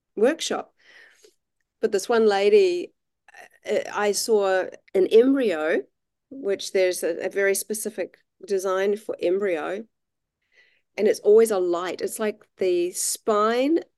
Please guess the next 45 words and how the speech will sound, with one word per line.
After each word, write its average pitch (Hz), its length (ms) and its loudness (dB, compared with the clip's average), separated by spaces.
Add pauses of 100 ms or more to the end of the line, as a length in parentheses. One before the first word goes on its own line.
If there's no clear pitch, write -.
(140)
the 202 100 -10
shape 220 420 -6
of 247 100 -10
the 220 100 -4
spine 196 520 -2
is 208 160 -2
lit - 360 -4
with 180 260 -8
light. 156 580 -8
It's - 200 -12
a 185 80 -6
very 208 340 2
unique 175 640 -8 (100)
look 208 520 -4 (200)
and 185 360 -2
design. 165 580 -10 (580)
And 196 180 2
then 185 440 4
there 180 320 0
were 175 520 0
s-, - 160 -14
the 185 160 -2
multiplication, 220 1000 -2
so 180 260 -8
many, 196 480 2 (500)
meaning 170 360 -6
a 156 40 -6
lot. 151 380 -8 (400)
And 190 240 0
then 190 220 2
there 180 220 -2
were, 170 380 2
there's 170 320 -8
the 185 80 -8
conception 190 800 -4
glyph, - 480 -12
which 170 240 -8
is 185 120 -8
two 208 180 -4
circles 180 480 -8
that - 220 -10
touch, - 600 -10
which - 260 -8
means 175 160 -2
conception. - 640 -8